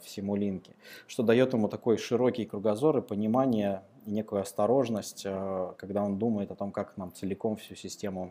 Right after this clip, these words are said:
разрабатывать. Э, и что касается поддержки, напрямую из Симулинка до-, достаточно недорогого железа, так называемого, для проектного обучения, то есть, э, целая, м, палитра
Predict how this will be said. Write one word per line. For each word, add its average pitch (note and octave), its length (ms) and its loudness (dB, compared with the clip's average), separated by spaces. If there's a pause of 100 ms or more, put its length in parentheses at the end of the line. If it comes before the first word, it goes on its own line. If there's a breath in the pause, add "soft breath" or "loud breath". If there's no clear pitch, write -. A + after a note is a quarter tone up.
(160)
разрабатывать. F#2 840 -4 (920 loud breath)
Э, B2 440 8 (420 loud breath)
и B2 320 4
что E3+ 220 4
касается D#3 560 6
поддержки, B2 840 2 (160 loud breath)
напрямую A#2+ 800 2
из G#2+ 240 -2
Симулинка A#2+ 800 2 (380)
до-, A#2 380 6
достаточно A2+ 560 0
недорогого G#2+ 920 6 (160)
железа, B2 480 2
так - 140 -6
называемого, A2+ 480 0
для G2+ 120 0
проектного G#2 440 0
обучения, B2+ 480 2
то A2 120 0
есть, B2+ 360 -2
э, A#2 120 -2
целая, A2 440 4 (280)
м, G#2 460 -8
палитра A#2 640 0